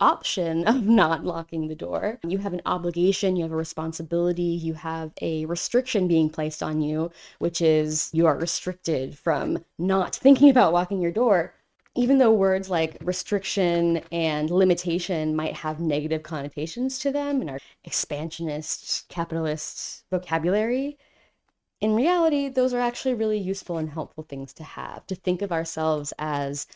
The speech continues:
not completely strong enough to handle everything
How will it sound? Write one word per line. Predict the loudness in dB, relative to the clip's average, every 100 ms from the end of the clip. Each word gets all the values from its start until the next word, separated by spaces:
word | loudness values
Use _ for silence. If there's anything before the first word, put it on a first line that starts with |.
| _
not | -2 2 4 2 -2 -10
completely | -2 -2 -2 -6 -4 -6
strong | -8 -6 -4 -2
enough | -2 -4 -6
to |
handle | -16 -10 -8 -6 -4
everything | -4 -2 -4 0 2 2